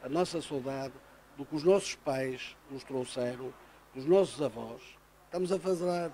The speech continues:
três, quatro gerações. Esta ideia de, de passar pela educação, o pro-, o professor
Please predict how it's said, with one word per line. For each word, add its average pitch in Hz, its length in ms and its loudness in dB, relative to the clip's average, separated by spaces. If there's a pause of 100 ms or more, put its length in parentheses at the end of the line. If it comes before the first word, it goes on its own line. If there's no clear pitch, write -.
três, 170 280 2
quatro 151 280 -4
gerações. 151 520 -8 (520)
Esta 190 280 4
ideia 196 480 12
de, 139 180 0
de 143 200 2 (480)
passar - 360 4
pela 202 180 10
educação, 151 640 4 (760)
o 185 120 4
pro-, 190 240 -2
o 175 80 -4
professor 160 640 6